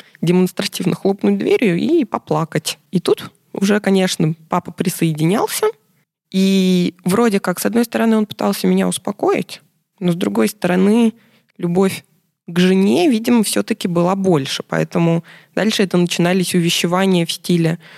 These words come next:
«Ну вот, ну что ты наделала? Мама же плачет, иди ее пожалей, извинись». То есть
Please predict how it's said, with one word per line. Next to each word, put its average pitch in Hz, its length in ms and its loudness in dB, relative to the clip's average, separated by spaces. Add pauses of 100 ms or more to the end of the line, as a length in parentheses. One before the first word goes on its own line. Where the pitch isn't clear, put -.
(220)
«Ну 190 100 2
вот, 202 560 -2
ну 185 80 2
что 190 200 -2
ты 185 100 -4
наделала? 196 640 0
Мама 175 320 2
же 165 100 -2
плачет, 196 640 -2
иди 170 180 -2
ее 165 200 0
пожалей, 170 600 0
извинись». 170 720 -2 (600)
То - 100 -4
есть - 360 -6